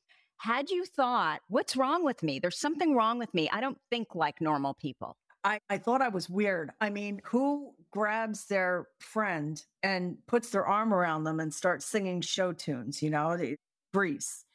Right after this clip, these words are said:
Speaker 1: <laughs>
Speaker 2: They're walking through the school hallways, right? Who does that, Jen?
Speaker 1: Yeah.
Speaker 2: And, and joined in because how could you not, you know? <laughs>
Speaker 1: Yeah.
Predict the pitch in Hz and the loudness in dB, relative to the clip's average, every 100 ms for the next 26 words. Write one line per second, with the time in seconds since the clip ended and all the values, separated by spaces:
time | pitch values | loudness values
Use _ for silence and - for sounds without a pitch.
0 | - 208 _ _ _ 202 196 214 208 233 | 0 0 _ _ _ 0 2 2 2 -4
1 | 214 220 208 185 - - 226 202 185 196 | -2 0 0 -2 -4 2 2 2 0 2
2 | 175 156 - - - 156 175 185 214 208 | 0 -4 -8 -10 -10 -2 0 0 -2 0
3 | 202 151 120 82 - _ - 147 123 120 | -2 -2 -4 -6 -10 _ -4 -2 -2 -4
4 | - _ _ _ _ _ _ _ _ _ | -10 _ _ _ _ _ _ _ _ _
5 | _ 214 233 226 220 _ _ _ 214 233 | _ -2 0 0 -2 _ _ _ 0 0
6 | 247 359 311 175 - 185 - 170 170 208 | 0 2 2 2 0 -2 -2 -4 -4 -4
7 | 185 233 339 233 - _ _ 196 170 160 | -2 0 2 0 -4 _ _ -16 -10 -4
8 | 220 - - - - 202 226 185 | -4 -4 -8 -10 -2 4 4 4